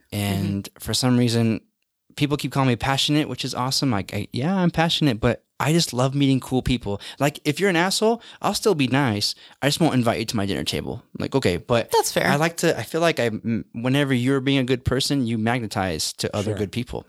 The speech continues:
Speaker 1: And so, like,
Speaker 2: Yeah.
Speaker 1: I'm meeting cooler and cooler people. Whether you're introverted, extroverted, just come talk to me. 'Cause, uh, you probably have the same thing where you guys are like, "Hey, no, I'm not interesting. You don't wanna talk to me." Like, I'll
Speaker 2: Oh, for
Speaker 1: probably sound
Speaker 2: sure.
Speaker 1: awkward. Like,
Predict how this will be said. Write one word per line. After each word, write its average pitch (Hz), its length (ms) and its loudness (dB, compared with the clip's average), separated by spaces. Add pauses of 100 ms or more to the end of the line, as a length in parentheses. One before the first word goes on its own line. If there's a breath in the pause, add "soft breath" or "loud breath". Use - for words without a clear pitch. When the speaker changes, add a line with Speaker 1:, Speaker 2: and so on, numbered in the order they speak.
Speaker 1:
And 117 80 0
so, 123 140 4
like, 107 180 4
Speaker 2:
Yeah. 156 480 -2
Speaker 1:
I'm 139 180 0
meeting 135 240 2
cooler 131 280 2
and 131 100 2
cooler 120 160 0
people. 156 420 -2 (260 loud breath)
Whether 127 200 2
you're 120 160 2
introverted, 143 500 2
extroverted, 151 520 -2
just - 140 -4
come 127 120 2
talk - 200 0
to - 100 -10
me. - 200 -12
'Cause, 113 160 0
uh, 117 40 2
you 147 220 2
probably 226 300 0
have 190 80 4
the 147 40 -2
same 147 500 0
thing 147 160 2
where 139 80 4
you 127 100 4
guys 127 120 2
are 120 40 -2
like, 110 140 -8
"Hey, 110 300 0
no, - 100 -4
I'm 165 140 2
not - 160 2
interesting. 104 380 -4
You 143 80 0
don't 135 120 0
wanna 101 140 -2
talk 90 200 0
to 87 80 -6
me." 90 220 0
Like, 85 200 -2 (400 loud breath)
I'll 214 80 6
Speaker 2:
Oh, 190 40 2
for 165 60 2
Speaker 1:
probably 151 140 4
sound 123 280 2
Speaker 2:
sure. - 40 -2
Speaker 1:
awkward. 107 440 2
Like, 101 200 -4